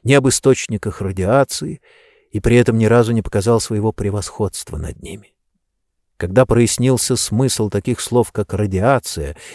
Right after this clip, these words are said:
и радиоактивная пыль, отец встал и в задумчивости провёл пальцем по седым усам. Стефан выглядел напуганным.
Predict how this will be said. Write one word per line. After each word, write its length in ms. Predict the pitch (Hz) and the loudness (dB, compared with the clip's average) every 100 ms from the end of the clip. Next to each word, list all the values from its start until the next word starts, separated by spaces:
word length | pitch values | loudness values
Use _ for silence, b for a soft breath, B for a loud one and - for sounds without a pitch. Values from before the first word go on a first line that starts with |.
| - | -2
и 80 | 113 | 2
радиоактивная 880 | 117 117 113 - - 113 92 90 - | 4 4 2 0 -4 -2 -2 -4 -4
пыль, 380 | 175 160 87 b b b b b | -2 -2 -4 b b b b b
отец 400 | 76 92 127 - | -6 0 0 0
встал 640 | - - - 101 113 139 - b b | -4 -6 -4 0 2 2 -2 b b
и 100 | 117 | -2
в 60 | 120 | 4
задумчивости 760 | 120 117 156 147 139 135 - | 4 4 2 0 -4 -6 -4
провёл 400 | - 110 120 131 | -2 2 4 2
пальцем 640 | - 113 135 117 - 131 | 0 2 2 0 -6 -6
по 120 | - 113 | -4 -6
седым 420 | - 95 107 95 | -4 -4 -4 -4
усам. 440 | - - - - _ _ _ _ _ _ _ - | -6 -8 -10 -14 _ _ _ _ _ _ _ -12
Стефан 600 | - - 139 151 160 135 | -8 2 4 4 -4 -2
выглядел 520 | 117 123 120 123 123 | -2 -2 -4 -4 -6
напуганным. 840 | 123 - 98 92 92 92 92 90 | -6 -6 -4 -4 -4 -4 -6 -8